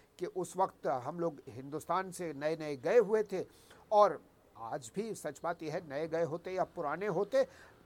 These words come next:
पैसा बचाना तो हमारी फितरत है। तो उसी फितरत के नाते मैंने ड्राइवर साहब को ये समझाने की कोशिश किया कि तुम मेन रोड से ना चलो, बल्कि तुम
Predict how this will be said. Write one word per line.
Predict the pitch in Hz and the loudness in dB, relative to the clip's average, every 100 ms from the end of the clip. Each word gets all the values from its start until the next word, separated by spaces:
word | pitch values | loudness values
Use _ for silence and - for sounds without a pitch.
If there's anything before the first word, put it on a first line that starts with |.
| _ _ | _ _
पैसा | 156 170 202 - 285 | 2 4 2 2 -2
बचाना | 151 123 147 180 180 240 | -2 -2 -2 -2 -2 -2
तो | 262 269 | 0 0
हमारी | 233 185 240 277 | 0 -4 -4 -6
फितरत | - 277 - 131 - - | -8 -8 -6 -8 -10 -18
है। | - _ - - - - _ - | -20 _ -20 -20 -20 -20 _ -10
तो | 254 - | -8 -6
उसी | 262 - 403 | -4 -2 -2
फितरत | - - 208 254 349 - | -4 -2 0 2 2 2
के | 262 | -2
नाते | 190 156 175 - 170 196 - - | -2 -2 0 -2 -2 -4 -16 -20
मैंने | 143 151 196 262 220 254 | -10 -6 -4 -4 -6 -8
ड्राइवर | 185 117 147 208 277 | -10 -4 0 2 2
साहब | - 185 180 | 0 -2 -2
को | - | -6
ये | 220 131 277 | -10 -6 -6
समझाने | - 185 147 170 185 | -4 -6 -4 -4 -4
की | 180 | -10
कोशिश | 165 151 143 160 - | -10 -8 -8 -8 -8
किया | 180 240 | -2 0
कि | 294 247 | -2 -8
तुम | 202 202 | -10 -10
मेन | 139 147 262 247 | -10 -6 -6 -4
रोड | 208 196 | -4 -4
से | 196 | -8
ना | 156 156 | -6 -6
चलो, | - 233 294 | -4 -4 -2
बल्कि | 147 170 220 | -2 -4 -6
तुम | 214 269 | -14 -14